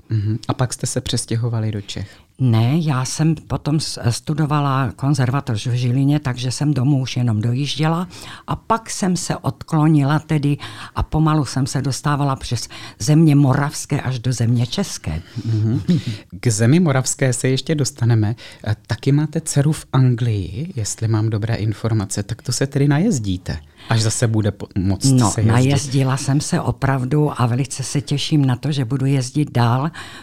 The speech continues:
Speaker 2: protože vlastně několik let jsem jezdila jednou na východ, po druhé na západ. Na východ jsem jezdila, na západ jsem prostě lítala.
Speaker 1: Mhm.
Speaker 2: Takže v podstatě to bylo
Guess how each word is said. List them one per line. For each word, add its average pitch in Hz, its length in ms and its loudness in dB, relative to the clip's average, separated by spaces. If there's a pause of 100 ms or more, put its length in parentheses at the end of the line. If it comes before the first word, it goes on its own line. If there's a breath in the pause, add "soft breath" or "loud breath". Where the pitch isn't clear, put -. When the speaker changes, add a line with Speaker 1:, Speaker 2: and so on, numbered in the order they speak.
Speaker 2:
protože 139 480 -2
vlastně 135 380 -2
několik 135 520 0
let 143 260 2 (400 loud breath)
jsem 139 280 0
jezdila 131 600 0 (220 loud breath)
jednou 135 600 4 (240 loud breath)
na 113 160 4
východ, 180 680 -4 (240)
po 135 100 2
druhé 135 540 -2 (100)
na 110 140 2
západ. 98 440 -4 (640 loud breath)
Na 131 200 4
východ - 420 -4
jsem - 180 -4
jezdila, 156 540 0
na 175 180 2
západ 147 460 -2
jsem 151 200 -4
prostě 147 360 -2
lítala. 117 420 -2 (260 loud breath)
Speaker 1:
Mhm. - 200 -10
Speaker 2:
Takže 139 260 -4
v - 80 -12
podstatě 139 600 -2
to 135 200 -2
bylo 123 400 2